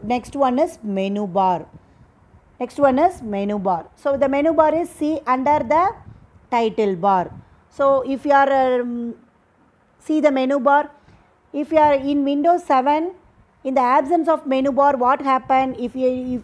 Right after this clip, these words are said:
if, if you are moved to computer, my computer icon, and then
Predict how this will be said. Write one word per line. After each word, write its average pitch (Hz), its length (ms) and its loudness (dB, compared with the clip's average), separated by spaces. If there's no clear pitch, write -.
if, 247 240 2
if 254 200 -6
you 269 60 2
are 254 100 2
moved 277 320 -2
to 381 240 0
computer, 277 760 0
my 233 180 -2
computer 262 500 -2
icon, 269 480 -2
and 233 180 -2
then 302 300 0